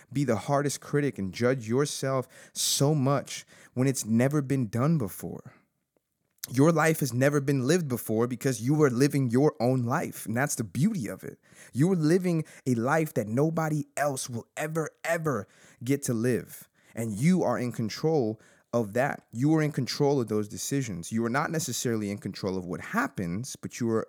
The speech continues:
in control of how you choose to approach each and every one of those situations. That is the beauty of being alive. And that is the beauty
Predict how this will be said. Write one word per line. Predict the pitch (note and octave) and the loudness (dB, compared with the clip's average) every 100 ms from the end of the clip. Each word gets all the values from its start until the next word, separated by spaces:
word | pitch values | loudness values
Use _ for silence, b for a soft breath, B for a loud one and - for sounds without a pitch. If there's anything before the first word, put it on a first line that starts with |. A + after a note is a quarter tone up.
| A2+ | -6
in | A2+ | -8
control | A#2 G2+ - G#2+ | -8 -8 -4 -4
of | - F#2+ | -4 -8
how | F#2+ - A#3 A3 D#3 F#2 - _ _ _ _ _ _ _ _ _ _ _ _ _ _ _ _ | -10 -6 -2 0 0 -2 -6 _ _ _ _ _ _ _ _ _ _ _ _ _ _ _ _
you | A2+ | -4
choose | B2 - D#3+ D3 | -2 0 0 0
to | - A#2+ | -2 -4
approach | - B2+ A#2 - | 0 0 0 -2
each | G#2 | -6
and | G#2 | -4
every | G2 F#2 | -4 -4
one | F#2 F#2 | -4 -4
of | |
those | F2 F2 | -6 -6
situations. | - F#2 G2 C3 C#3+ - F#2 b b | -8 -10 -8 -6 -6 -10 -14 b b
That | F2+ G#2+ A2+ - - - b b b b _ | -6 -4 -4 -6 -12 -14 b b b b _
is | B2+ A2+ | 0 2
the | G#2+ | 0
beauty | F2+ C3 F3 D#3+ G2 F#2 - b b - | -2 0 0 0 -4 -8 -12 b b -4
of | G#2 F2 | -4 -4
being | - B2 G#2 | -2 0 0
alive. | F2+ F2 A#2+ A2 A#1 - _ | -2 -2 -2 -2 -6 -14 _
And | A2 F#2+ | -8 -4
that | G#2 G#2+ | -2 -2
is | G2 | -2
the | G2 | -6
beauty | E2+ D#3 G#3+ G2+ F#2 | -2 2 2 0 -6